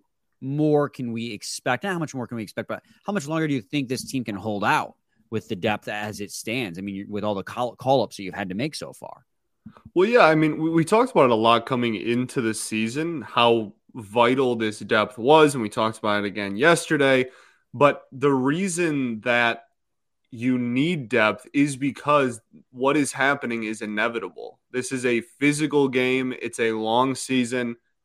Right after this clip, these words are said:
Speaker 2: Injuries are going to happen. No team in the history of the N H L has gone through a season clean and just, like, <laughs> not had any injuries. You know what I mean? So, like, this was, this was going to happen, and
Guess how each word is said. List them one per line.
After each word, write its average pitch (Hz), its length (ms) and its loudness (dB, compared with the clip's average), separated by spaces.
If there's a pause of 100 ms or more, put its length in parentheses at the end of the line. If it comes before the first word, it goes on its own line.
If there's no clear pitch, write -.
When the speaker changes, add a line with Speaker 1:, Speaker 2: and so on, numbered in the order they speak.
(120)
Speaker 2:
Injuries 151 580 -2
are 131 240 2
going 131 440 0
to 127 160 -6
happen. 110 480 -4
No 123 180 2
team 143 320 -6
in 143 60 -4
the 131 80 -4
history 131 460 -2
of 127 40 0
the 123 120 0
N 120 80 -2
H 120 220 -4
L 117 260 2
has 110 160 -4
gone 113 300 -2
through 123 200 -4
a 117 60 -2
season 117 440 -6
clean 120 420 -6 (160)
and 127 140 -8
just, 127 180 -4
like, 123 160 0
<laughs> - 0 -
not 120 320 2
had 151 460 6
any 131 380 -2
injuries. 98 580 -10
You 123 80 -8
know 127 80 -4
what 123 80 -2
I 123 60 -4
mean? 127 240 -8
So, 135 160 -6
like, 131 180 2 (560)
this 165 320 2
was, 156 320 2
this - 260 -4
was 147 220 0
going 151 500 0
to 147 180 -2
happen, 127 640 -2 (140)
and 123 480 -2